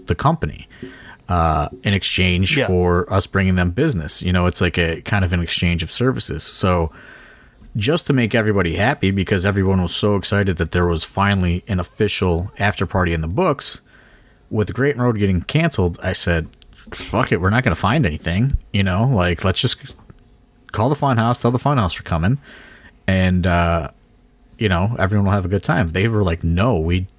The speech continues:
Speaker 1: don't want you guys to come here. We can't handle the capacity."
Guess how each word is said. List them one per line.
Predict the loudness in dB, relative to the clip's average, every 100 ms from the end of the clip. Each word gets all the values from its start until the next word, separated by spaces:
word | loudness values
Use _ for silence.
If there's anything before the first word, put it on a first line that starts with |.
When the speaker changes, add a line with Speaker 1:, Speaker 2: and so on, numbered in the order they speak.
| -20 -20 -20 -6
Speaker 1:
don't | 0 0 0
want | 0 0 0
you | 0
guys | 0 0 -2
to |
come | -2 0
here. | 2 2
We | 0
can't | 0 0 0 -4 -14 -6
handle | 0 0 0
the | -2
capacity." | -4 -2 2 2 0 -6 -10